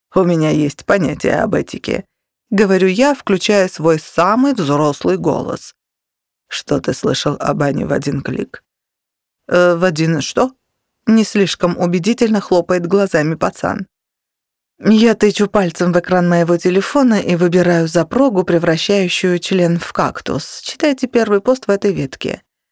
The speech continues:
Влив сто килобайт моджо в заклинание, я активирую его. Конечно, эффект не такой, как от нескольких мегов,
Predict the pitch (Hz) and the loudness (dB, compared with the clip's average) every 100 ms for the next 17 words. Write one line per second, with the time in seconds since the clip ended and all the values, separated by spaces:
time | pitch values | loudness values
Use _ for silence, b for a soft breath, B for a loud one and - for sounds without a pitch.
0 | _ _ _ - 175 196 190 - - 170 | _ _ _ -4 0 2 2 -2 -2 -2
1 | 165 170 175 165 185 175 170 170 151 170 | 0 2 2 2 0 0 0 0 2 -2
2 | 160 165 175 196 247 240 190 170 170 170 | 0 -2 0 2 4 4 2 0 0 -2
3 | 190 190 165 - 175 151 - - - - | 0 0 -2 -4 -4 -4 -8 -10 -10 -10
4 | - - - _ _ _ _ _ _ _ | -8 -10 -10 _ _ _ _ _ _ _
5 | _ - 262 330 330 - 254 240 240 269 | _ 0 2 2 0 2 4 4 2 0
6 | 262 - 226 226 226 320 381 196 180 160 | 0 0 0 2 0 2 2 0 0 -2
7 | 180 175 - 170 - - 185 151 131 151 | 0 0 0 -4 -4 -2 0 0 0 -4